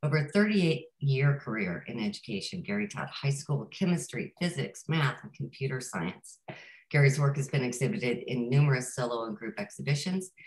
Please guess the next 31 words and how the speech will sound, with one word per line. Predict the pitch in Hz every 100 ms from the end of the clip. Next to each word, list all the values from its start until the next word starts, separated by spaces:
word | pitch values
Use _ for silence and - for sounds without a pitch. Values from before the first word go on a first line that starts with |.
| - _
and | 151
his | 151 139
work | 185 202 -
is | 160
included | 165 139 160 147 143
in | 139 131
the | - -
Five | 165 175
hundred | 185 165 160
Teapots, | - - 151 123 107 - -
Volume | 120 127 131
Two | 139 98 95
by | 95
Jim | 101 120 113
Lawton, | 98 87 - - - - _ _ -
published | 107 120 -
in | 107
twenty | - - 101 -
thirteen. | - - - - - - - - _ _ _ _ _ - - _
We | 190
will | 190
have | 190
Ted | - 220
and | 214
Gary | 180 165 160
present | 160 147 156
their | 151 143
talks | 147 143 -
back | 131 127 -
to |
back | 143 135 175 -